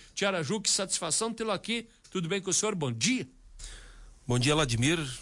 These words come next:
Speaker 2: Bom dia aos ouvintes da tua rádio, Fátima. É um prazer, eh, nós estarmos aqui junto com, com vocês,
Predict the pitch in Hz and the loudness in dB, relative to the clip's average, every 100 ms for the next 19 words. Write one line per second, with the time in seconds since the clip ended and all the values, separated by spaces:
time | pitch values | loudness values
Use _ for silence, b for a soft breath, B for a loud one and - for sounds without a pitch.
0 | - 107 104 120 120 107 104 127 - 98 | -8 -2 0 2 2 2 0 0 0 0
1 | 87 - 120 95 104 113 - 92 - - | 0 2 2 4 2 0 -2 -2 -2 -6
2 | - - - - - B B B B 110 | -8 -14 -18 -20 -20 B B B B -2
3 | 98 98 95 98 107 95 104 131 107 95 | 2 4 2 2 2 2 4 2 2 -4
4 | - - - 110 98 85 92 98 - 101 | -8 -12 -12 -6 -4 -2 0 0 2 2
5 | 104 92 - 104 104 104 - 110 104 95 | 2 0 -2 0 0 -2 -4 -8 -8 -8
6 | - 95 85 - 117 - - | -4 0 2 2 2 2 -2